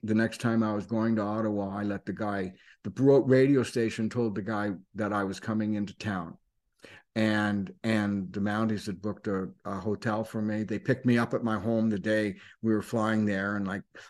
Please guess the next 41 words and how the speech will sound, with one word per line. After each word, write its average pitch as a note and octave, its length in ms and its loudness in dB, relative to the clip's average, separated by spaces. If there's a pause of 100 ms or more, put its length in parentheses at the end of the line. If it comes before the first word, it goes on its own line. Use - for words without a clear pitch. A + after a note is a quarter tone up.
I'm A2+ 120 4
standing C3+ 320 4
beside B2+ 260 2
these A2+ 140 -8
two D#3+ 180 4
guys, C3 380 2
like, A#2 180 -2
six-foot-three, A#2 840 0
and G#2 100 -4
I'm, A#2 160 0
like, G#2 340 -6
you C3+ 120 4
know, A2 260 2
five-foot-six. C#3+ 880 4 (280)
And, D3+ 220 2
and C#3+ 140 6
these B2+ 140 6
two E3+ 180 6
giants C3+ 540 2
are - 20 0
beside A#2+ 500 2
me. A#2+ 100 6
And G#2+ 100 4
we A2 100 2
were A2 120 0
on A#2 160 -2
a G#2+ 40 -2
government A#2 500 0
plane. A#2 360 2
We G#2+ 80 0
flew B2 260 0
to A2+ 80 2
Ottawa, G#2+ 600 0
and G2+ 120 -2 (540)
when A2 140 2
we G#2 60 2
got G#2+ 220 0
to A2+ 100 -2
this G#2 220 -2
hotel, G2 640 -2 (400)
um, G2 420 -2